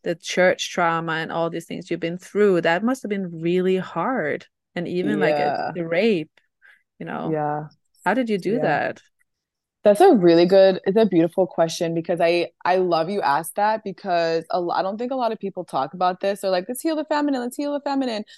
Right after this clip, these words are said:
Speaker 2: which, yes, but I think, I do think the, one of the first steps to healing the feminine is healing your own relationship, your own masculine energy,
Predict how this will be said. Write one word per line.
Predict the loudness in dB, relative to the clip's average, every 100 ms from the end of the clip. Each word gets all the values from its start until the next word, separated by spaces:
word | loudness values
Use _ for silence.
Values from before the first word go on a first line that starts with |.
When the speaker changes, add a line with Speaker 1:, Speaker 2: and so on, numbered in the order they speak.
| _
Speaker 2:
which, | 0 0 -2 -12 -14 -4
yes, | 0 2 2 -2 -10 -14 _ _ 0
but | 2 2
I | 0 -4
think, | -4 -6 -6 -2
I | -2
do | -2 -4 -8
think | -8 -6 -6 -6 -8 -14 _ _ _ _
the, | 0
one | 2
of | 2
the | 0
first | -2 -4 -4 -4
steps | -4 -4 -6 -10
to | -10
healing | -6 -6 -4
the | -6
feminine | -6 -4 -4 -4 -6 -4
is | 0 0 0 -4 -16 _ _
healing | -4 0 2 0 0
your | -2 -2 0
own | 2 2 0
relationship, | -2 -2 -2 -6 -12 -8 0 2 2 -2 _ _ _ _ _
your | -2 -2 0
own | -2 -2 -2
masculine | -4 -6 -8 -8 -6 -6
energy, | -6 -4 -6 -6 -6 -4 -4 -8